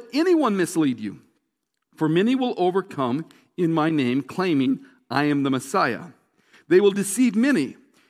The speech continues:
and you will hear of wars and threats of wars, but don't panic.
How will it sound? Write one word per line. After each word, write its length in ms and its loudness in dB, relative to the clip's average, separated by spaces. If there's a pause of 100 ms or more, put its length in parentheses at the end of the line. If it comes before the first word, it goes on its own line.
and 180 0
you 120 2
will 120 2
hear 360 0
of 140 0
wars 460 2
and 240 -2
threats 340 -2
of 120 -6
wars, 480 0 (280)
but 140 0
don't 220 2
panic. 560 -2